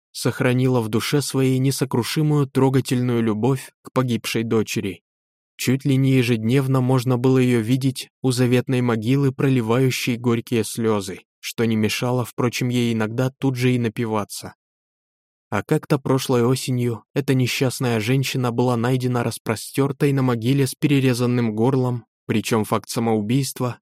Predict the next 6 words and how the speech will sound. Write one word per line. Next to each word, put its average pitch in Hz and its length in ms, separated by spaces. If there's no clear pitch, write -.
был, 127 300
конечно, 123 500
установлен. 113 800
Могила 110 460
убитой 135 360
девочки 123 720